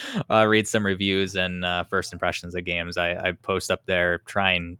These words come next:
every three or so days is sort of my pacing currently. So, yeah.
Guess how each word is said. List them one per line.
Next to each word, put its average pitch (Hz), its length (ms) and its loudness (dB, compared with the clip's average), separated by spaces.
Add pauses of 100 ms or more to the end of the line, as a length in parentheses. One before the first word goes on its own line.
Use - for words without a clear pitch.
(180)
every 87 520 -2
three 90 320 -4
or 92 120 0
so 101 260 -2
days 98 380 2
is - 480 -4
sort - 180 -2
of 95 80 -2
my 98 100 -2
pacing 101 380 0
currently. 107 400 0
So, - 400 -2 (160)
yeah. - 100 -2